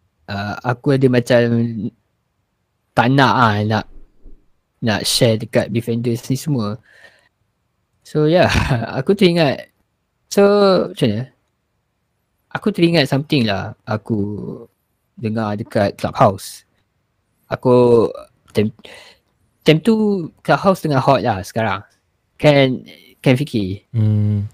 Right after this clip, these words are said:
Speaker 2: yeah.
Speaker 1: Time tu lah, time, time bila lah, aku tak ingat bila. But time, zam-, apa, mas-, pada masa itu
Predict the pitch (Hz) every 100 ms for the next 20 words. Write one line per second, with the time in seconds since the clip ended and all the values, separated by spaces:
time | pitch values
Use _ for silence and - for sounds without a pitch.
0 | - 104 104 101 101 120 113 98 92 -
1 | 107 - - 104 104 101 - _ - 104
2 | 101 120 131 147 131 - - 107 117 95
3 | 101 95 98 120 123 113 110 - - -
4 | _ _ _ _ 135 127 127 131 - 143
5 | 131 135 135 - 127 185 175 - 123 123
6 | - _ 123 151 147 - 156 - 185 180
7 | 156